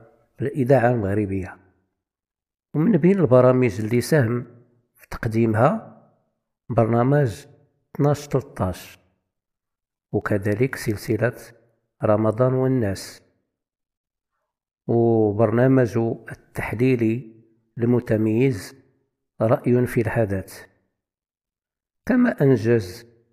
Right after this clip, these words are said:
سلسلة من البرامج الفنية والتراثية خلدت الطرب الملحون بالمغرب، استضاف فيها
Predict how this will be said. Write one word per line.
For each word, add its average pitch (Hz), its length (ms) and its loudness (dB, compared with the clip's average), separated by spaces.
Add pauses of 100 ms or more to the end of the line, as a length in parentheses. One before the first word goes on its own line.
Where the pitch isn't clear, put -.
(200)
سلسلة 113 560 0
من 120 100 2
البرامج 107 680 0
الفنية 104 680 0
والتراثية 113 1160 -2 (600)
خلدت 135 800 -2 (420)
الطرب 113 460 2
الملحون 107 500 -2
بالمغرب، 95 540 -4 (1080)
استضاف 117 540 0
فيها 107 720 -4